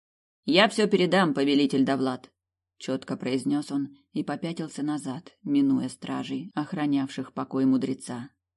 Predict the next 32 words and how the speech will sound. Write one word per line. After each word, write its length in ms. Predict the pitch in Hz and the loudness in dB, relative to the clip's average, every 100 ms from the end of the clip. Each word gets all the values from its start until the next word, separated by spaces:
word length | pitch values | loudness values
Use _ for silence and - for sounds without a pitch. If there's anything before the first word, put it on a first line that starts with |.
| _ _ _ _ _ | _ _ _ _ _
Когда 320 | - 143 175 | -4 0 2
он 100 | 185 | 2
ушел, 360 | 180 180 190 185 | 0 0 -2 0
Давлат 420 | 143 143 156 180 | 0 0 -2 -4
принял 340 | - 165 156 143 | -4 0 0 0
расслабленную 640 | 135 - 143 131 139 135 | -4 -6 -4 0 4 2
позу 440 | 135 151 151 160 - _ _ | 2 -6 -6 -8 -10 _ _
и 80 | - | -4
облокотился 760 | 190 170 180 170 - 180 180 156 | -2 0 -2 -2 -4 -4 -4 -6
локтем 380 | 143 139 - 139 | -6 -6 -4 -4
на 120 | 143 | -2
колено, 580 | 139 147 139 123 117 131 - | -4 -6 -6 -4 -6 -10 -10
обхватив 640 | - - 127 123 127 - | -10 -6 -8 -4 -6 -6
пальцами 440 | - 127 117 123 123 | -8 -6 -4 -2 -2
свой 240 | - 127 | -2 -4
подбородок 640 | 127 123 127 135 143 120 - | -4 -4 -4 -4 -6 -8 -14
с 100 | - | -12
коротко 440 | - 139 135 - | -4 -2 -2 -6
подстриженной 640 | 127 135 - 135 135 127 131 | -6 -8 -6 -4 0 0 0
бородой. 580 | 135 139 135 127 120 _ _ _ _ | -4 -6 -6 -8 -10 _ _ _ _
Погладил 520 | - 135 147 147 135 131 | -4 -2 -2 -2 -2 -2
седые 380 | - 131 135 131 | -4 0 2 2
волосы, 460 | 139 147 139 143 | -2 -8 -10 -12
понимая, 540 | 135 139 139 143 147 139 | -2 2 4 4 0 -4
что 160 | - | 0
ему 160 | 139 143 | 2 4
не 100 | 143 | 2
хватает 560 | 135 147 - 170 123 147 | -2 -6 -4 -4 -4 -2
его 200 | 131 131 | -2 -2
прежней 500 | 143 147 131 127 131 | -2 -2 0 0 2
длинной 360 | 135 143 131 | 4 4 2
бороды, 520 | 127 135 139 135 131 | 0 -4 -4 -4 -6